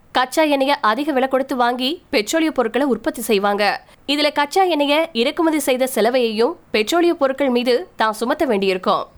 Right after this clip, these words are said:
So, இறக்குமதிசார் துறைகள் தாங்கள் தயாரித்த பொருட்களுக்கு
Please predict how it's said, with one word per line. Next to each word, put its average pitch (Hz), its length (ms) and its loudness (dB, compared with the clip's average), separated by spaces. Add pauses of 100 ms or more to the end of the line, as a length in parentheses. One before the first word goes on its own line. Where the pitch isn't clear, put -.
So, 302 280 0 (260)
இறக்குமதிசார் 302 680 0
துறைகள் 254 500 0
தாங்கள் 233 280 0
தயாரித்த 285 460 0
பொருட்களுக்கு 254 600 0